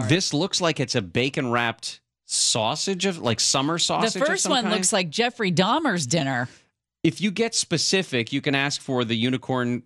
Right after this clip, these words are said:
Speaker 1: throwing a football, I think
Speaker 2: Yeah.
Speaker 1: is what you said.
Speaker 2: That's the
Speaker 1: And these
Speaker 2: best
Speaker 1: are, like,
Speaker 2: one so
Speaker 1: cartoons
Speaker 2: far.
Speaker 1: that came up.
Speaker 2: Right.
Speaker 1: I asked for a green apple in a purple room with two windows.
Speaker 2: Okay.
Speaker 1: Which is, that one's the only one that was correct 'cause it's got two windows. But that's,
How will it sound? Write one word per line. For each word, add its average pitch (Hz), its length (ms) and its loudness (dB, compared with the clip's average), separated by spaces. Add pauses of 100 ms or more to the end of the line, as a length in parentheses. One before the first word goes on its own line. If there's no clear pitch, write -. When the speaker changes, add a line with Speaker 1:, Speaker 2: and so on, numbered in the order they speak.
(160)
Speaker 1:
throwing 131 400 0
a 156 60 -2
football, 160 380 -2
I 160 40 0
think 170 140 0
Speaker 2:
Yeah. 165 140 2
Speaker 1:
is 151 40 0
what 143 140 0
you 151 80 -2
said. 156 340 -2
Speaker 2:
That's 233 320 0
the 202 120 -2
Speaker 1:
And 135 100 2
these 165 60 4
Speaker 2:
best 165 100 -2
Speaker 1:
are, 170 40 -4
like, 156 140 2
Speaker 2:
one 147 320 0
so 160 120 0
Speaker 1:
cartoons 135 420 0
Speaker 2:
far. - 80 -2
Speaker 1:
that 101 80 -2
came 90 260 -2
up. 170 180 -4
Speaker 2:
Right. 131 380 -2 (180)
Speaker 1:
I 131 120 2
asked 147 300 0
for 131 360 0
a 113 80 0
green 113 380 0
apple 135 400 -2
in 113 120 0
a 104 60 2
purple 139 420 -4
room 120 320 0
with 101 200 -2
two 143 180 0
windows. 101 680 -2 (800)
Speaker 2:
Okay. 240 360 0
Speaker 1:
Which 123 200 0
is, 117 120 -4
that 104 260 -2
one's 117 260 0
the 113 100 2
only 123 160 0
one 113 160 0
that 98 100 -4
was 87 140 -2
correct 110 380 -2
'cause 92 120 -8
it's 87 120 -8
got 104 180 0
two 104 140 -2
windows. 104 320 0
But 127 180 -4
that's, 147 240 -2